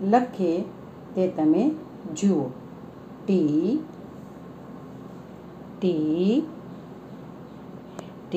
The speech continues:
for top. ટોપ એટલે ભમરડો. જો બાલ મિત્રો, ટી પછી શું આવે? યુ. તો યુ કેમ લખવાનો છે એ આપણે શીખવાનું છે. તો બરાબર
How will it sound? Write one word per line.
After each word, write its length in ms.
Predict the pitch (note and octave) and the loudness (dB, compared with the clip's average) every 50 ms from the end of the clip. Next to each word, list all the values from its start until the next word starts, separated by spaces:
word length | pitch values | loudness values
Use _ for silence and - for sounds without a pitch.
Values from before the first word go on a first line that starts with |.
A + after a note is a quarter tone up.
| F3 E3+ E3+ | 0 2 0
for 600 | E3+ E3 - - F#3 F#3 F#3+ G3 G#3 A#3 C4+ F4+ F4+ - - - - - - - - - - A#3 | -2 -4 -2 4 6 8 8 10 12 12 12 12 10 6 0 -10 -14 -16 -16 -14 -14 8 12 12
top. 240 | B3 - A3+ D#3 C#3 - - - - - - - - - - - | 12 12 12 12 10 4 -6 -12 -14 -14 -14 -14 -14 -8 -2 0
ટોપ 320 | D#3+ D#3 E3 E3+ E3 - | 2 4 4 4 4 2
એટલે 420 | F3 E3+ - - G3+ A#3 D4 F4+ F#4 - - - - - - - - | 2 2 4 6 8 8 10 8 6 2 -6 -12 -14 -14 -14 0 6
ભમરડો. 720 | C#4+ D#4 E4+ F4+ F#4 F4 E4 C#4+ C#4+ C#4 C4+ C4+ C4+ C#4 - - - - - _ _ _ - - - - - - - - - - - - - - - - - - - | 8 8 10 12 12 12 12 12 12 12 12 12 10 8 4 -2 -10 -16 -16 _ _ _ -18 -14 -12 -12 -12 -12 -12 -14 -14 -14 -14 -14 -12 -12 -12 -12 -6 2 6
જો 140 | F#3+ F#3 E3+ | 8 10 10
બાલ 220 | E3 D#3+ D#3 D#3 | 10 8 8 6
મિત્રો, 540 | D#3 D3+ D3 - - - E3+ F#3 A#3 D4 - - - - - - - - | 4 4 2 0 -2 0 4 4 4 4 2 -2 -8 -12 -14 -14 -4 2
ટી 160 | F#3+ G3+ A3+ A3 | 4 6 6 6
પછી 340 | - A3 G#3+ - B3 A#3 | 4 2 2 4 2 2
શું 380 | A3+ - - C4 B3+ A#3+ A#3+ A#3 | 2 2 4 8 10 10 12 12
આવે? 260 | A#3 A#3 A#3+ C4 D4+ - - - - - - - - - - - - F#3 | 12 10 10 8 8 4 0 -8 -12 -12 -14 -14 -14 -14 -14 -10 -6 -4
યુ. 300 | E3 E3+ F3+ F#3 D#3 C3+ C3 - - - - - - - - - - - - - - | 2 6 8 8 8 6 2 -2 -8 -12 -14 -14 -14 -12 -12 -12 -12 -12 -12 0 4
તો 100 | - G3+ | 8 10
યુ 340 | F#3+ F#3+ F#3+ A3 C4 C#4 C4+ - | 10 12 12 12 12 10 10 10
કેમ 200 | D4+ D#4 D4+ C#4 | 12 12 12 12
લખવાનો 540 | C4 A#3+ A#3 - - A3 G3 F#3+ F#3 F#3 F3 | 12 10 10 8 6 6 8 8 8 8 6
છે 380 | - - G3 G3 G#3+ B3+ C4+ - - - - | 4 4 4 6 6 4 2 0 -6 -4 2
એ 140 | G#3+ A3 G3+ | 6 10 10
આપણે 540 | E3+ D#3+ - - E3 D#3+ E3 F#3 A#3 C4+ B3+ - - - - - - - - - - | 10 10 10 8 8 10 10 10 10 6 2 -2 -8 -10 -10 -10 -10 -12 -12 -4 0
શીખવાનું 680 | F3 D#3+ - - - E3+ D#3+ D#3+ E3 F3 G#3 C4+ - - - - - - - | 0 0 0 -2 -2 0 2 2 4 4 4 4 4 2 -4 -10 -12 -12 -8
છે. 280 | - - D3+ C3+ C3+ - - - - - - - - - - - - | -2 0 0 0 0 -2 -6 -10 -12 -14 -14 -14 -14 -14 -14 2 4
તો 120 | F#3 E3+ | 6 8
બરાબર 680 | D#3+ E3+ F#3+ G#3 A#3+ B3+ B3+ G#3+ G#3 G#3 G#3 G#3+ B3 | 10 10 10 12 12 10 10 10 8 8 10 8 8